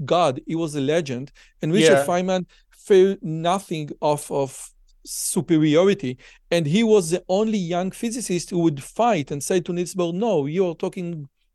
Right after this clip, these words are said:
Speaker 2: Yeah.
Speaker 1: B S."
Speaker 2: Well, I mean,
Speaker 1: And
Speaker 2: I
Speaker 1: Niel-,
Speaker 2: know
Speaker 1: yes.
Speaker 2: Fe-,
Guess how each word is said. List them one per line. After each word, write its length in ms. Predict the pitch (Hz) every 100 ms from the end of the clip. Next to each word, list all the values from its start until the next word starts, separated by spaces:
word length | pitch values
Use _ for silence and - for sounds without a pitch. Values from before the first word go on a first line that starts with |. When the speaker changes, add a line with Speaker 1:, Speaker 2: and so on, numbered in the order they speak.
| _ _ _ _ -
Speaker 2:
Yeah. 260 | 156 135
Speaker 1:
B 140 | 180 214
S." 320 | 165 160 196
Speaker 2:
Well, 140 | 226 254
I 60 | -
mean, 140 | 233
Speaker 1:
And 120 | 202 185
Speaker 2:
I 40 |
Speaker 1:
Niel-, 140 | 226
Speaker 2:
know 140 | 220 208
Speaker 1:
yes. 140 | 185
Speaker 2:
Fe-, 320 | 247 196 -